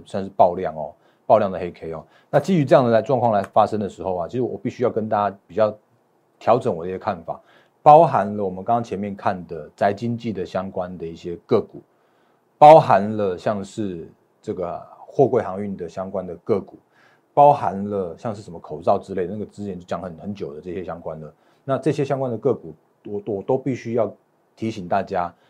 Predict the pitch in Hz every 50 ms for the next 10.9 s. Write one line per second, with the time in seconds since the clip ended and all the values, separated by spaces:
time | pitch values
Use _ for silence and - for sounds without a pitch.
0 | _ _ - 113 123 147 143 156 120 101 92 82 87 92 92 - - - 107 113
1 | 101 87 - 98 - 101 92 - 92 92 98 95 90 90 - - 113 98 - -
2 | 82 78 80 78 - - 104 95 - - _ _ _ _ _ _ - 90 101 101
3 | 92 - _ _ _ _ - 123 107 - - 113 107 101 98 - _ _ _ _
4 | _ _ _ - 92 85 80 - 151 131 110 - - 120 98 - 95 90 95 95
5 | - 92 87 85 95 117 101 92 - 101 92 90 87 85 82 - 80 - - 85
6 | 85 85 80 78 - 113 95 85 82 - - 123 104 95 - 131 95 90 90 95
7 | 95 - - 98 - - _ _ _ _ _ _ _ - 147 143 156 160 143 123
8 | 117 117 117 107 104 95 - 104 95 - 113 110 - 113 107 117 107 98 - 85
9 | 87 - - 85 85 - - 85 82 87 _ _ _ _ _ _ - 104 104 -
10 | 117 117 - 113 85 - 92 95 107 104 104 101 - 107 98 98 98